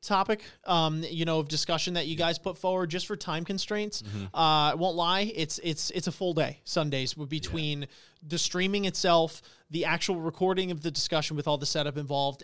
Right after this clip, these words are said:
Speaker 1: and then the editing afterwards. It's, it's a lot of work, so we don't wanna be here forever. So we took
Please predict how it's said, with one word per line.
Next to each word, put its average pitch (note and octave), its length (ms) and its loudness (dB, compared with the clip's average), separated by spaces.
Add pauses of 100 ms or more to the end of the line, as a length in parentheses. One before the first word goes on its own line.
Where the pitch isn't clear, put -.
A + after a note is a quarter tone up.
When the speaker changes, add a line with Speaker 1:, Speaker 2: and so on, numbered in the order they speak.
Speaker 1:
and D3 180 -8
then D3+ 160 -6
the D3 180 -10
editing D#3+ 460 -2
afterwards. F#3 800 0
It's, D#3+ 320 -6
it's - 160 -6
a E3+ 60 0
lot D3+ 260 2
of D3 80 -4
work, D3 260 -6
so - 140 0
we C#3 140 -4
don't E3 180 0
wanna E3+ 160 -4
be D#3+ 220 -6
here D#3 180 -4
forever. C#3+ 460 -6
So - 140 -2
we C#3 100 -2
took G#3 320 -2